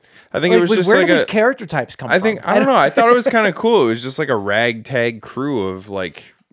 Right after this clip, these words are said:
Speaker 1: m-, miscreants that,
Speaker 2: Sure.
Speaker 1: like,
Speaker 2: Like
Speaker 1: just kinda banded together.
Speaker 2: But what are they, what are they mining for, though?
Speaker 1: I wonder
Speaker 2: Do they
Speaker 1: if
Speaker 2: work for a company?
Speaker 1: Gold.
Speaker 2: Are they
Speaker 1: Gold.
Speaker 2: just
Speaker 1: They said that they were looking
Speaker 2: Oh,
Speaker 1: for
Speaker 2: they did?
Speaker 1: gold.
Speaker 2: Okay, I missed
Speaker 1: Yeah.
Speaker 2: that part. Okay.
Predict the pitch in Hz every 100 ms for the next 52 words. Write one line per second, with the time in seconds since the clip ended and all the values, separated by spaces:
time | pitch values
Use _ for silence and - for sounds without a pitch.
0 | _ _ - - - _ _ 95 87 _
1 | 80 104 123 139 - 113 92 90 101 -
2 | 247 117 107 - - - 170 160 127 -
3 | 135 120 107 98 104 110 107 110 151 110
4 | 78 - - 180 196 214 233 240 190 185
5 | 220 220 202 180 214 240 135 123 113 113
6 | 104 - 190 226 180 190 170 156 208 -
7 | 208 190 - 214 214 220 175 90 98 -
8 | - 170 190 143 127 135 - 160 147 151
9 | 143 135 120 131 - 160 190 175 135 156
10 | 143 160 147 143 113 90 110 110 131